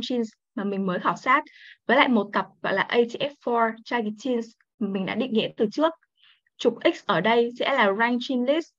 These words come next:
màu đỏ bên tay trái thì nó là thể hiện là upregulated genes, màu xanh thì nó là downregulated genes. Trục Y ở đây sẽ là enrichment score. F D R ở đây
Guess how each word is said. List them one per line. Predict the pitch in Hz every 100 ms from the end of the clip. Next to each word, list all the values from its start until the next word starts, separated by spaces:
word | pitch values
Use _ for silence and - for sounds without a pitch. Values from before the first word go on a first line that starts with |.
| _ _
màu | 226 202
đỏ | 196 196 - -
bên | 214 226
tay | 226 220
trái | 185 170 202 330 - _ _ _
thì | 220
nó | 190 175
là | 214 - - _ _ _ _ -
thể | 208 160
hiện | 247 -
là | 190 175 -
upregulated | 294 - 233 226 226 220 214 208 190 - _ -
genes, | 233 233 240 _ _ _
màu | 202
xanh | 196 262 240 240
thì | 202
nó | 202
là | 214
downregulated | 180 220 214 220 220 214 214 185 -
genes. | 226 214 - _ _ _ _
Trục | - 226 -
Y | 262 247
ở | 175
đây | 220 226
sẽ | -
là | 254
enrichment | - 202 220 285 226 196 185
score. | - 226 220 208 214 - _ _ _ _ _
F | 302
D | 330 240 262 254
R | 226 226
ở | 190
đây | 226 233